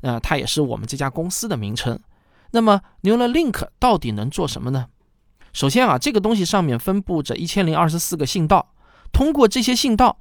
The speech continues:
Neuralink 就可以收集大脑发出的非常丰富的电信号。然后呢，它还是一个电信号发射器，能够模拟各种各样的大脑电信号，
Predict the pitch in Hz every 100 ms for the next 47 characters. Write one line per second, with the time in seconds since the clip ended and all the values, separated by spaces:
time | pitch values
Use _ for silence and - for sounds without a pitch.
0 | _ _ - 202 247 262 302 214 - -
1 | 156 185 165 - 233 262 - 127 156 202
2 | 156 - - 170 175 185 160 113 240 185
3 | 165 247 269 214 143 123 180 151 147 180
4 | - _ _ _ _ - 156 240 233 156
5 | - - _ - - 233 202 208 196 208
6 | 190 254 208 196 190 175 - 214 - 190
7 | - - _ _ _ - 160 220 208 143
8 | 147 240 202 110 - 269 165 110 - 196
9 | 151 143 117 - - 147 110 95 123 110
10 | 120 - -